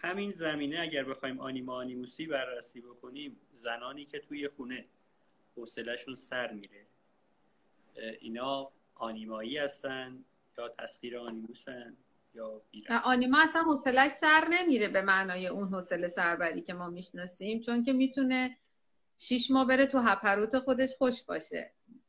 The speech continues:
Speaker 2: آنیما مثلاً نماد آنیما پرسفونه که آنیما ترین زنه. اون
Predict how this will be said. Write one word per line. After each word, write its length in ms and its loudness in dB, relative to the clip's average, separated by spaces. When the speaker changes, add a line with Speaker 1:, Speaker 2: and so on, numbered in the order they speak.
Speaker 2:
آنیما 640 -2
مثلاً 440 -6
نماد 440 -2
آنیما 520 -4
پرسفونه 760 -6
که 140 -6
آنیما 460 -4
ترین 500 -6
زنه. 320 -4
اون 260 6